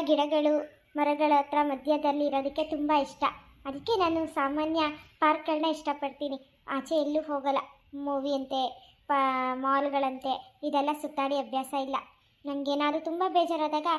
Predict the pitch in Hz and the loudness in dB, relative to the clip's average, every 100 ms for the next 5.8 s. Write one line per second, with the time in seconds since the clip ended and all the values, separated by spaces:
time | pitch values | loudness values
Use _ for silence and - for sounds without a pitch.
0 | - - - 302 302 320 302 294 294 320 | -2 -18 0 2 2 0 -2 -2 -2 -4
1 | 294 - 285 277 262 285 269 - _ - | -8 -6 -6 -6 -6 -6 -6 -10 _ -8
2 | 277 285 269 285 285 277 269 269 269 277 | -4 -4 -2 0 0 0 -2 -2 -4 -6
3 | 262 269 269 262 285 294 269 262 269 302 | -2 -2 -2 -2 -2 -4 -6 -6 -4 -2
4 | 285 - - - 285 294 302 294 330 302 | -2 -4 -20 -10 -6 -2 -2 -2 -8 -6
5 | 311 320 277 311 277 262 262 | -6 -8 -8 -2 -2 -2 -6